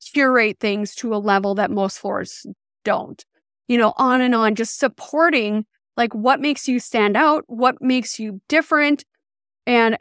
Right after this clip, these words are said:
literally believing that so that confidence comes across in so many ways that you're just,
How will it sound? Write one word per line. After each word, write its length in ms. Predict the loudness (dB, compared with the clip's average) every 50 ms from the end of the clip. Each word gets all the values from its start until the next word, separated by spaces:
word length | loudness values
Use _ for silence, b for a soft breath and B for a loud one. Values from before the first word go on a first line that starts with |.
| _ -6
literally 560 | -4 -2 2 4 4 4 4 4 2 0 -2
believing 680 | -2 -2 -2 -2 0 0 0 0 2 2 2 2 2 2
that 220 | 2 0 0 -2
so 100 | -2 0
that 220 | 0 0 0 0 -6
confidence 640 | -4 2 4 6 6 6 4 2 -2 -4 -6 -8
comes 320 | -8 -4 0 0 0 0 0
across 640 | -4 -4 -2 -2 -2 0 0 -2 -4 -6 -14 -20 b b b b _ _ _ _ _ _ _ _ _ -2
in 200 | 0 2 2 2
so 580 | -2 -4 -10 -6 -2 2 4 6 6 6 6
many 280 | 6 6 6 6 4 4
ways 400 | 4 2 2 2 2 0 -2 0
that 200 | 0 0 0 -2
you're 260 | -4 -6 -4 -4 -4
just, 440 | 0 2 4 4 4 2 -2 -14